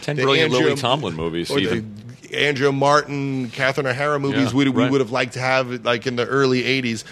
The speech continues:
Speaker 2: I mean, all those people went on to do a lot of amazing things, but I think the system was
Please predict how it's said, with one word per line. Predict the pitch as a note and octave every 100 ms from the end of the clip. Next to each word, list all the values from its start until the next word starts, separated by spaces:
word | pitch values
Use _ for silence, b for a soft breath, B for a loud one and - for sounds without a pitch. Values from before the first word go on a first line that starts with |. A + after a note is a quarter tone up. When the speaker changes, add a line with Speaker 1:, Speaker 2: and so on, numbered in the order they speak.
| B
Speaker 2:
I | D3
mean, | D#3+
all | D#3
those | E3+ D3+
people | F3 C#3
went | C3
on | C3 C#3 C3+
to | B2+
do | C3
a | B2+
lot | B2
of | A2+ A#2
amazing | A#2 B2+ B2+ B2+ A2+
things, | D#3+ D3+ A#2+ - B B B -
but | C3+ A2 - b b -
I | B2+
think | D#3 C#3
the | C3
system | - - E3+ D#3 E3 C3+ A#2+ A2 - B -
was | B2+ B2 G2+